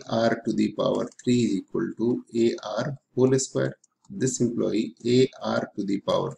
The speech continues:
three is equal to A square R square. That can cancel, and A and A cancel. So R is left here and A is left here. This means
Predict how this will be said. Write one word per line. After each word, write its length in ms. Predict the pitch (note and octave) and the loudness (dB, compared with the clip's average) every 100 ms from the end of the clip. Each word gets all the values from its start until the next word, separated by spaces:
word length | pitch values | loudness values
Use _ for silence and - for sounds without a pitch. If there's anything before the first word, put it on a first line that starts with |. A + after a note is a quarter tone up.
| - | -2
three 400 | A#2+ G#2+ - - _ - _ _ - | 0 2 0 -8 _ -20 _ _ -6
is 160 | G#2+ | 0
equal 400 | A2 A2 G#2+ G2+ A#2+ | 0 2 0 0 0
to 180 | B2 - A#2 | -2 -2 2
A 180 | B2 B2 | 4 4
square 500 | - - A#2+ A#2 - | 0 -2 -2 -2 -4
R 240 | A#2+ C3 C3+ | -2 0 0
square. 320 | - C3+ C3+ - _ _ _ _ _ | -2 -4 -4 -8 _ _ _ _ _
That 380 | G2 G#2+ A#2 - | -2 2 2 0
can 200 | A#2+ A#2 | 0 0
cancel, 420 | A2+ A2 A#2 C3+ C3+ - | 0 0 0 0 0 -4
and 200 | G#2+ - - _ _ _ _ - | -6 -6 -14 _ _ _ _ 2
A 240 | A#2+ A#2+ - | 4 2 0
and 200 | G2+ - - | -8 -6 -4
A 140 | G#2+ | -4
cancel. 440 | - D2+ - - - | -4 -4 -6 -12 -14
So 340 | - A2 G2+ _ _ - | -6 -4 -4 _ _ -6
R 240 | A2+ B2+ C3 | 4 4 4
is 160 | B2 | 4
left 220 | A#2+ B2+ - | 4 4 4
here 240 | C#3 C#3+ C3 | 2 4 4
and 200 | G#2 G2 | 2 4
A 20 | |
is 260 | G2+ G2+ | 2 0
left 220 | G2 - - | -4 -6 -10
here. 80 | - - - - _ _ _ - | -14 -14 -20 -20 _ _ _ -2
This 320 | G2+ A2+ - | 0 0 0
means 520 | A2+ A#2 B2+ - - | 0 2 2 0 -10